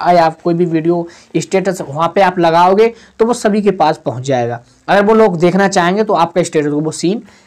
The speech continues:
कर सकते हैं। और दोस्तों, यहाँ पे माई स्टेटस लिखा है, इस पर आप किसी को सेलेक्ट कर सकते हो,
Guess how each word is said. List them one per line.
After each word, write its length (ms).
कर 100
सकते 380
हैं। 60
और 140
दोस्तों, 320
यहाँ 140
पे 100
माई 340
स्टेटस 340
लिखा 240
है, 80
इस 120
पर 140
आप 200
किसी 220
को 140
सेलेक्ट 520
कर 100
सकते 340
हो, 180